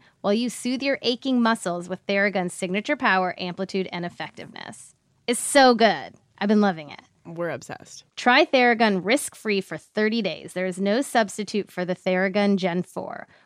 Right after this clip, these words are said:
Speaker 1: With an O L E D screen, personalized Theragun app, and the quiet and power you need. Starting at only one hundred ninety-nine dollars,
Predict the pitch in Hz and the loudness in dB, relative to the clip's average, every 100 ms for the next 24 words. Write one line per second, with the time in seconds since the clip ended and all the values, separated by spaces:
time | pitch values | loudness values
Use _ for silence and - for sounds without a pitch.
0 | _ 190 202 185 202 214 247 277 269 269 | _ -4 -2 -2 2 6 6 4 0 -2
1 | 262 - 190 190 180 185 _ _ - 196 | -4 -4 -2 -2 -2 -4 _ _ -2 0
2 | 254 262 262 - 220 202 208 190 165 - | 2 2 0 2 2 4 2 0 -2 -10
3 | - _ - 170 175 - 214 190 254 254 | -12 _ -10 -4 -4 -2 0 2 0 -2
4 | 247 - 185 185 190 202 196 180 - - | -4 -2 0 0 -2 -4 -4 -4 -6 -18
5 | _ _ _ - 247 269 277 226 202 196 | _ _ _ 2 4 6 6 6 4 4
6 | 185 175 214 247 220 214 208 185 196 233 | 2 2 4 4 4 2 2 0 0 0
7 | 254 277 160 139 139 180 | 2 2 0 -4 -10 -12